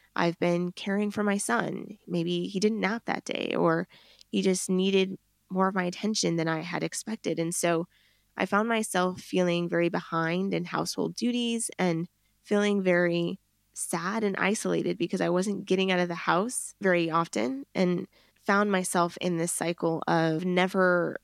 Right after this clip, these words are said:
asking for outside help. And finally, I really had to ask myself if, if that's how I wanted to continue.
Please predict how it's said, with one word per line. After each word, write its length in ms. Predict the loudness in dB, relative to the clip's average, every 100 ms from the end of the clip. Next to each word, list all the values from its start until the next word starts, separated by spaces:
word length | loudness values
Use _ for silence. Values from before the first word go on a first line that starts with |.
| _ -2
asking 560 | -2 -2 -4 -4 -4
for 460 | -6 0 2 2 0 -2
outside 440 | -2 -2 0 -2
help. 280 | -2 -4 -6 -12 _ _ _ _ 2
And 160 | 2
finally, 640 | 4 2 2 0 0 -2 -2 0
I 320 | 2 2 0 _ _ _ _ _ _ _ _ -2
really 220 | 0 0
had 180 | -4 -2
to 120 | 4
ask 240 | 4 2
myself 480 | -4 -2 0 0 -2 0
if, 300 | 0 0 -8 _ _
if 140 | -10 -2
that's 260 | -2 -2
how 120 | -2
I 80 | 0
wanted 280 | 2 2 0
to 100 | -4
continue. 760 | -4 -6 -2 0 0 -2 -8